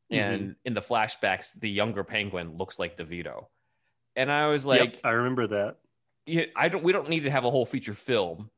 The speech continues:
Speaker 2: but just a short, the greatest short of all time of DeVito back as Penguin with Keaton." Just to redo this story in live action would be amazing. As,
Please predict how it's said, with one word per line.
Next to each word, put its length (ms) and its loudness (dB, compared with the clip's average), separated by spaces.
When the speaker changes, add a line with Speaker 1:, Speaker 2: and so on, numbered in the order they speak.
Speaker 2:
but 160 -2
just 560 -2
a 80 2
short, 440 0
the 100 -2
greatest 440 0
short 240 -2
of 80 -2
all 140 2
time 580 -4
of 160 -2
DeVito 560 -2
back 280 0
as 100 -6
Penguin 560 -6
with 140 -12
Keaton." 480 -12
Just 240 -8
to 100 -10
redo 640 -6
this 140 -8
story 420 -6
in 60 -10
live 200 -8
action 360 -8
would 120 -12
be 120 -6
amazing. 480 -8
As, 300 0